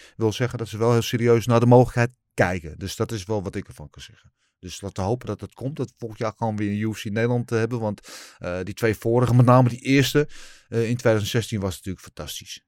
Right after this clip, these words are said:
Toen we drie Nederlandse vechters hadden met Alistair en, eh, Stefan en Shemane. Eh, dat is ook een van de, van de luidste publieken, zeg maar, die ik ooit heb gehoord. Dat was echt, eh, geweldig. Dus, eh, laten we hopen dat dat inderdaad zover komt.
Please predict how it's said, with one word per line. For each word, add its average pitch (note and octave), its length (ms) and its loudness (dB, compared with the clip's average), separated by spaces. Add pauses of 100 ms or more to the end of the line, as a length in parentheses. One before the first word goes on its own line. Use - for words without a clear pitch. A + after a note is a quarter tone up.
Toen F#2+ 180 -8
we F#2 100 -8
drie F#2 180 -8
Nederlandse G2+ 360 -6
vechters G#2+ 320 -10
hadden G2+ 200 -2
met G2+ 140 -6
Alistair G#2 500 -4
en, G2 260 -4
eh, F#2 140 0
Stefan G2+ 600 -2
en C#3 180 2
Shemane. A#2 500 4 (380)
Eh, F#2 600 -4
dat G2 220 -4
is - 140 -10
ook - 160 -12
een G#2 180 -6
van F#2 180 -4
de, F2+ 300 -2
van F2 340 -8
de - 180 -12
luidste C3 720 8
publieken, C3 500 4
zeg B2+ 160 0
maar, A#2 600 -2
die G#2 100 -12
ik - 120 -12
ooit G#2 180 -6
heb G2+ 140 -10
gehoord. F#2+ 300 -6
Dat F2+ 160 -12
was - 180 -10
echt, - 200 -16
eh, D#2+ 140 -10
geweldig. E2 520 -10
Dus, - 240 -12
eh, C#2 100 -12
laten - 240 -16
we D2+ 60 -14
hopen D#2 160 -18
dat E2 140 -16
dat - 160 -20
inderdaad D#2 340 -16
zover D#2+ 280 -14
komt. - 260 -18